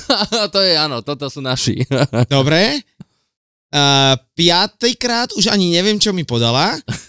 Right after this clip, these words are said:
Speaker 2: Šiestýkrát mi podala telefón. Tak som jej dal telefón a napísal som jej do telefónu, jak som hral, už mi končila pesnička, že som jej chcel napísať, že, že bav sa a nepíš telefónom.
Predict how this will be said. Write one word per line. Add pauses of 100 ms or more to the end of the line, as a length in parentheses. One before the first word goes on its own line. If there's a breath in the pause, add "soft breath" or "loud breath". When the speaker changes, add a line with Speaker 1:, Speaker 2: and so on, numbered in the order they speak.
(140)
Speaker 2:
Šiestýkrát
mi
podala
telefón. (640)
Tak
som
jej
dal
telefón (160)
a (800)
napísal
som
jej
do
telefónu,
jak
som
hral,
už
mi
končila
pesnička, (560)
že
som
jej
chcel
napísať,
že, (120)
že
bav
sa
a
nepíš
telefónom.